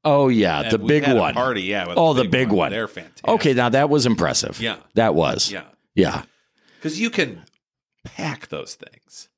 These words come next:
Speaker 1: Yeah.
Speaker 2: Get some of those almonds, like, like those blanched almonds with the honey on it.
Speaker 1: But how did
Speaker 2: Good.
Speaker 1: none of us figure that out before, like, six years ago?
Speaker 2: Uh,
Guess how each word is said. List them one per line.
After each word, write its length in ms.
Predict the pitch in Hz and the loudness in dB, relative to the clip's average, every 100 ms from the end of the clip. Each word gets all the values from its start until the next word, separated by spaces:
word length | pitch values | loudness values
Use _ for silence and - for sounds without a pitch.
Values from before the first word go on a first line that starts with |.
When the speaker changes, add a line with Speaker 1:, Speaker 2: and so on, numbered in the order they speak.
| - | 0
Speaker 1:
Yeah. 400 | 117 104 85 76 | 2 4 2 0
Speaker 2:
Get 120 | - | -4
some 140 | - 110 | -10 -12
of 60 | |
those 200 | 87 80 | -12 -12
almonds, 520 | - 82 90 104 104 - | -12 -12 -10 -12 -12 -12
like, 260 | 80 - | -14 -10
like 160 | 87 90 | -10 -4
those 280 | 101 92 - | -2 -2 -4
blanched 520 | _ 82 92 98 - | _ -4 -2 -2 -6
almonds 400 | 90 92 101 98 | -6 -6 -8 -14
with 80 | 98 | -16
the 80 | 85 | -18
honey 400 | - 87 95 95 | -16 -16 -12 -12
on 180 | 95 | -12
it. 140 | 95 95 | -14 -4
Speaker 1:
But 160 | 170 190 | 0 2
how 200 | 185 202 | 2 2
did 120 | 208 | 2
Speaker 2:
Good. 60 | 196 | 2
Speaker 1:
none 140 | 190 | 2
of 80 | 190 | 2
us 140 | 180 - | 2 2
figure 280 | 180 165 | 0 2
that 180 | 160 156 | 2 2
out 360 | 110 156 151 - | 2 4 2 2
before, 340 | 117 143 135 | 0 2 4
like, 200 | 120 113 | 4 2
six 240 | - 127 139 | 0 0 2
years 240 | 147 123 | 2 2
ago? 320 | 82 69 - - _ - - _ - _ _ _ _ _ | 0 -2 -4 -12 _ -20 -20 _ -20 _ _ _ _ _
Speaker 2:
Uh, 560 | - 131 135 135 135 139 | 0 2 4 4 4 2